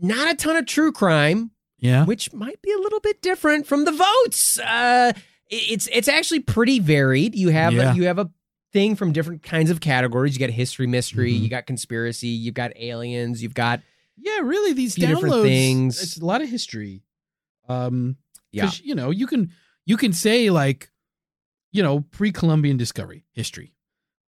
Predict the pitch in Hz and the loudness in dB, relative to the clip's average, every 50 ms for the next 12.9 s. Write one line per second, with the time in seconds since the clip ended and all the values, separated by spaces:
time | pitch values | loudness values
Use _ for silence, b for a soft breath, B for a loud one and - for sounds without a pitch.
0 | _ - 127 - 156 143 123 147 147 135 - 156 151 135 - - - 104 98 - | _ -8 -2 2 2 4 4 4 2 2 2 0 0 0 -2 -6 -12 -16 -16 -12
1 | - 107 101 107 110 117 135 160 170 - - 151 - _ _ _ _ _ _ _ | -10 -10 -8 -6 -4 -2 -2 -4 -4 -6 -10 -20 -20 _ _ _ _ _ _ _
2 | _ - 175 165 175 196 170 - - 220 240 208 139 - - _ _ _ _ _ | _ 0 2 2 2 2 0 0 -2 -2 0 -2 -4 -6 -8 _ _ _ _ _
3 | _ 135 151 165 170 - 170 165 156 160 151 - - - 170 185 185 175 180 170 | _ -2 0 0 2 2 2 4 2 2 0 0 0 2 2 4 4 4 2 4
4 | 160 175 175 175 170 160 147 131 131 143 170 190 196 185 - 185 190 196 175 156 | 4 4 4 6 4 4 4 2 2 4 4 4 4 2 2 2 2 2 2 2
5 | 147 139 143 220 254 - - - - - - 113 117 113 104 120 123 110 85 - | 0 0 0 0 -2 -4 -8 -14 -20 -14 -10 -8 -6 -6 -4 -4 -6 -6 -8 -10
6 | _ 110 123 131 131 135 135 - 117 139 139 160 220 330 302 180 - 196 156 120 | _ -4 -2 -2 -2 -2 -2 -4 -2 0 2 2 2 2 2 0 2 2 0 0
7 | - - _ _ _ _ _ _ _ _ - 117 120 127 139 160 - - 170 190 | 0 -6 _ _ _ _ _ _ _ _ -4 -2 0 2 2 2 2 2 0 0
8 | 208 196 - 110 - - _ _ _ _ - 135 175 208 156 113 95 - _ _ | 0 -2 -4 -8 -12 -14 _ _ _ _ -4 -2 0 0 0 0 -2 -6 _ _
9 | _ _ _ - 180 202 214 226 233 226 262 269 247 165 113 - - _ _ _ | _ _ _ -2 0 2 2 4 2 2 2 2 0 0 -2 -4 -10 _ _ _
10 | _ _ _ _ _ _ _ _ _ _ _ _ _ _ _ _ 147 160 175 196 | _ _ _ _ _ _ _ _ _ _ _ _ _ _ _ _ -2 0 2 2
11 | 170 170 170 180 160 151 127 156 214 233 170 123 123 117 113 113 - 151 143 147 | 4 4 4 4 4 4 4 4 4 4 4 2 0 -2 -4 -2 0 2 2 2
12 | - - 123 101 101 98 - 139 139 - - 113 - - 139 165 170 | 2 0 -4 -4 -4 -4 -2 0 0 0 -2 -4 -4 -4 -4 -4 -4